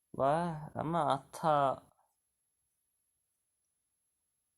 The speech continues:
Ata dediğin nedir yani dülüm ya?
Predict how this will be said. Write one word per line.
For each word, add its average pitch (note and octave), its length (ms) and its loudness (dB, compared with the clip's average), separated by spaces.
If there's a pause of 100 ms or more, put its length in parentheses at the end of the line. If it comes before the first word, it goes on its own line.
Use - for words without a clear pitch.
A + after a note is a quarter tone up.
(2000)
Ata B2+ 460 -2
dediğin A2+ 520 -2
nedir A2 380 -4
yani G2+ 400 -2
dülüm G#2+ 420 -2
ya? G2+ 420 -6